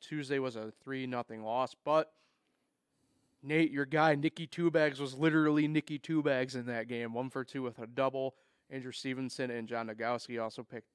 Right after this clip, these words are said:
picked up and pitched in a hit. Uh, yesterday afternoon was a five to four loss for the Red Wings. Uh, Jake Liu, two for four with two doubles and R B I and a run scored. Nicky Two Bags again, that was two for four with an R B I double.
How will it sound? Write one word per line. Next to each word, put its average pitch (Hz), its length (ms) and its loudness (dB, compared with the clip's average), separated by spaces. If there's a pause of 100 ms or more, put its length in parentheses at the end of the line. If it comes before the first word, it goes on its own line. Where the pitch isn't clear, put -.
(400)
picked 131 180 -12
up 123 140 -8
and 113 100 -16
pitched - 240 -10
in 117 100 -6
a 104 60 -8
hit. 143 240 0 (560)
Uh, 110 220 -8 (100)
yesterday 135 340 -2
afternoon 135 320 -2
was 120 120 -6
a 104 80 -10
five 135 320 0
to 123 100 -10 (140)
four 143 400 -4 (480)
loss 131 280 -2
for 139 140 -10
the 127 100 -10
Red 127 260 0
Wings. 135 480 -6 (1000)
Uh, 131 60 -18
Jake 147 220 -6 (140)
Liu, 139 300 -4 (420)
two 180 120 -2
for 247 120 -6
four 190 220 -4
with 156 100 -4
two 175 140 -6
doubles 156 360 0
and 147 100 -6
R 143 80 -4
B 147 100 -6
I 135 120 -2
and 131 80 -4
a 135 40 -4
run 127 160 -4
scored. 147 440 -2
Nicky 147 300 -4
Two 170 200 -4
Bags 151 320 2
again, 135 520 -2 (400)
that 127 100 -6
was 131 160 -6
two 151 140 -2
for 135 100 -4
four 131 200 0
with 120 100 -4
an 127 80 -2
R 123 120 2
B 123 140 -4
I 117 120 -2
double. 127 400 -4